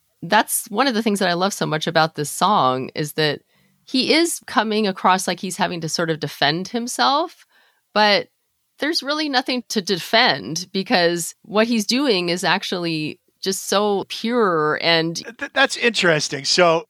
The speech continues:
Speaker 2: the song initially is the outside perspective on a guy who many probably believe at this point,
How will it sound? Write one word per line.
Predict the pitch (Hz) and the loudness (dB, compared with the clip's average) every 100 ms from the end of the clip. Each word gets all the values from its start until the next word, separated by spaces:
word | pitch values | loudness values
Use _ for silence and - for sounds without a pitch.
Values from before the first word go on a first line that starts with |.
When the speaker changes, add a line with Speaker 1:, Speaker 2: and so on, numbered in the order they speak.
| _ _ | _ _
Speaker 2:
the | 190 | -4
song | 165 190 196 185 | 0 2 2 0
initially | 165 190 - 190 180 | 2 2 2 0 0
is | 156 | -2
the | 160 156 | 2 4
outside | 170 - 175 160 | 2 2 0 0
perspective | 156 - 165 156 165 147 | -4 -2 0 0 -2 0
on | 151 | 0
a | 143 | 0
guy | 143 143 147 139 | 2 4 4 0
who | 160 | -2
many | 165 202 226 | 0 -2 -2
probably | - 196 185 151 147 | 2 2 2 -4 -4
believe | 143 139 147 240 214 | -2 -2 -2 -2 -4
at | 170 | -4
this | 151 - | -4 -6
point, | - 143 143 170 | -6 -2 -2 -4